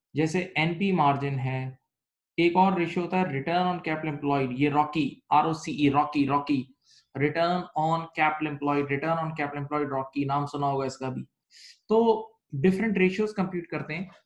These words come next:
और जब हम ये ratios compute करते हैं, तो कंपनी की फाइनेंशियल statement हमें meaningful message देना शुरू कर देती है।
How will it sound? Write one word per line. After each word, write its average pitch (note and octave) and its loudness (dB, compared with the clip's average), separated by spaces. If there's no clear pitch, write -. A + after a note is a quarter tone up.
और F3 0
जब G#3+ 4
हम A#3+ 2
ये A#3+ 2
ratios G#3+ 0
compute F#3 -4
करते F3 -6
हैं, F#3 -2
तो F#3+ -2
कंपनी F3+ 0
की G3 -4
फाइनेंशियल E3+ -6
statement G3 2
हमें G3+ 2
meaningful A3 0
message G3 -2
देना D#3+ -2
शुरू D#3+ -4
कर D3 -4
देती C#3 -4
है। C3+ -2